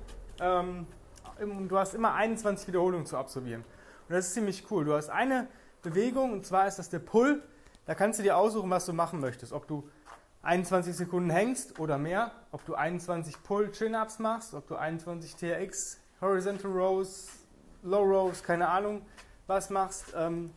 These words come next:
da ist dir freigestellt. Und das würde ich dem Menschen auch so, ähm, sagen, je nachdem, wie du dich fühlst. Manchmal fühlt man sich nach Klimmzügen, manchmal nicht. Du kannst dir die Wiederholungen natürlich aufteilen, du musst sie nicht am Stück machen.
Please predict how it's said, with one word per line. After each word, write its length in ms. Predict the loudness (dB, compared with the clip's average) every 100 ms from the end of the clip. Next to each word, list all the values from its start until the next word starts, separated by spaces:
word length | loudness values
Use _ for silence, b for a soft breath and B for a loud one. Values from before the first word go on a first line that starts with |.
| -6
da 120 | 0
ist 300 | 0 0 -4
dir 80 | -4
freigestellt. 640 | 2 4 6 2 0 0 0
Und 60 |
das 140 | -4 -6
würde 140 | -6
ich 80 | -4
dem 280 | -6 -4 -8 -6
Menschen 320 | -4 -4 -4
auch 160 | -4 -4
so, 320 | -2 -4 -4 B B B -2
ähm, 260 | 0 2
sagen, 260 | 6 6 6
je 80 | 2
nachdem, 260 | 0 0
wie 60 | -4
du 80 | -6
dich 140 | -8
fühlst. 320 | -4 -2 -2
Manchmal 240 | -2 -2 -4
fühlt 180 | -4 -6
man 80 |
sich 100 | -6 0
nach 140 | -2
Klimmzügen, 460 | 0 -4 -2 -4 -4
manchmal 300 | -4 -6 -8
nicht. 200 | -8 -14 B B B B
Du 80 | -2
kannst 220 | 2 2
dir 60 | 0
die 100 | 0
Wiederholungen 420 | 4 6 6 2
natürlich 280 | -2 -4 0
aufteilen, 420 | 0 0 0 2
du 60 | 2
musst 180 | -4 -6
sie 60 |
nicht 100 | -6
am 80 | -6
Stück 240 | -6 -8
machen. 320 | -2 -2 -2